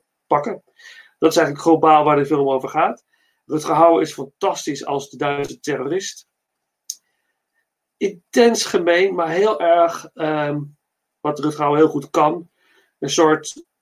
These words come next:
kalme uitdrukking hebben, alsof het hem allemaal geen ene reet interesseert. Er zit geen enkele emotie achter. Hij doet het just, just to do it, weet je. "I don't care. Wil je me pakken, dan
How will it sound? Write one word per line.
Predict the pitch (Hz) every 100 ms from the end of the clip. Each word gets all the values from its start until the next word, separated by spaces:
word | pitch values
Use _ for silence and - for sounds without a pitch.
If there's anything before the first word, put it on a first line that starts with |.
| _ _ _ _ _ -
kalme | 196 180 180 160
uitdrukking | 165 156 151 139 135 139
hebben, | 135 123 -
alsof | 139 156
het | -
hem | 156
allemaal | - 151 151
geen | 156 147 151 -
ene | 190 196 170
reet | 165 170 180 175
interesseert. | 156 143 - 147 127 - _ _ _ _ _ _ _ _
Er | -
zit | 151 160
geen | - 190 170
enkele | 180 180 151 160
emotie | 156 151 143 143 -
achter. | 139 - 143
Hij | 143
doet | 139 156
het | 143 135 139
just, | 123 160 - _ -
just | 165 156
to | -
do | 127 139 127
it, | - -
weet | 147 143
je. | - - - _ _ _ _ _ _ _ _ -
"I | 165
don't | 156 151
care. | 143 123 120 127
Wil | 131 151
je | 151
me | 147
pakken, | 147 170 170 156 139
dan | 143 139 135